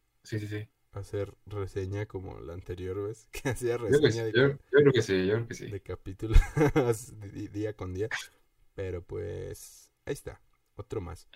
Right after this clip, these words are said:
Speaker 1: No, ahí nos, ahí nos cuentas qué tal.
Speaker 2: Exacto, exacto. Pero, pues, creo que fue todo. Fue, eh, al menos, bueno, lo más relevante, pues.
Speaker 1: Ajá.
Speaker 2: Lo
Speaker 1: Sí,
Speaker 2: más
Speaker 1: sí, sí.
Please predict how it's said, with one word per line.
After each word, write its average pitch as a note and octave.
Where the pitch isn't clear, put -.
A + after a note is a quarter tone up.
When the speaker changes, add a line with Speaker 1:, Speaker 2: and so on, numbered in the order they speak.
Speaker 1:
No, A2+
ahí A2+
nos, A2
ahí A2
nos A2+
cuentas A2
qué -
tal. F2+
Speaker 2:
Exacto, -
exacto. -
Pero, G#2+
pues, G#2+
creo D#3+
que E3+
fue F3+
todo. F3+
Fue, E2+
eh, G2
al G2+
menos, A2
bueno, F#2
lo F2+
más F#2+
relevante, F#2
pues. -
Speaker 1:
Ajá. F#2
Speaker 2:
Lo G#2
Speaker 1:
Sí, -
Speaker 2:
más G2
Speaker 1:
sí, A2+
sí. -